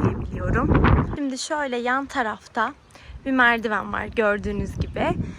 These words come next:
Orayı size videonun sonunda göstereceğim. Böyle bir kolaylık göstereceğim size. Ee, ilk geldiğinizde bunu biraz çözmeniz zor olabilir ama okulda durdukça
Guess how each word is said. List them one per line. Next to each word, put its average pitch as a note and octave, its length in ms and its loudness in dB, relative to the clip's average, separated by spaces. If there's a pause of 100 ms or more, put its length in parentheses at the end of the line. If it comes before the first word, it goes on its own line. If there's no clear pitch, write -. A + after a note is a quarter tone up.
(140)
Orayı D4+ 300 2
size D4 320 -4
videonun C4+ 340 0
sonunda C4+ 320 -2
göstereceğim. G#3 840 -2
Böyle A#3 220 2
bir C4+ 120 -4
kolaylık G#3 680 0 (240)
göstereceğim F#3+ 760 -4
size. G#3 380 -6 (340)
Ee, G3+ 200 0
ilk - 240 -6
geldiğinizde A3 600 4
bunu A#3+ 220 4 (360)
biraz B3+ 300 6
çözmeniz B3+ 460 2
zor B3+ 140 2
olabilir A#3+ 440 0
ama D#4 300 0
okulda B3+ 380 -6
durdukça C4+ 520 -4